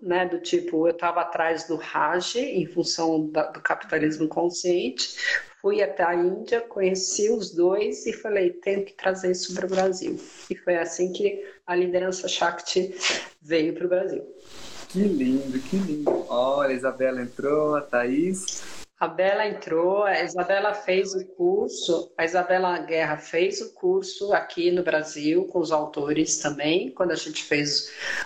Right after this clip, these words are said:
Speaker 1: um, um, um workshop em, em São Roque,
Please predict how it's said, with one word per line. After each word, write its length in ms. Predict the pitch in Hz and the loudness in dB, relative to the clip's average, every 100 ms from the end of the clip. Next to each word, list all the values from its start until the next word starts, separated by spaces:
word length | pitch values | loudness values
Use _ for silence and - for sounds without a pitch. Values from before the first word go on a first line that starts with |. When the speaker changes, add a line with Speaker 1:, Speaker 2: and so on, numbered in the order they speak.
| - | -8
Speaker 1:
um, 880 | 165 156 156 156 151 147 - 151 147 | -4 0 2 2 0 -2 -2 0 2
um, 100 | 151 151 151 | 2 2 0
um 240 | 151 156 156 | -2 0 0
workshop 720 | 160 156 - 156 147 143 151 | 0 -2 -2 0 -2 -2 -2
em, 720 | 147 147 - 165 156 151 151 | 0 0 0 0 2 2 0
em 100 | 151 - | -6 -4
São 180 | - | 0
Roque, 720 | 147 151 156 185 - 269 - | 0 0 0 -2 -2 -4 -6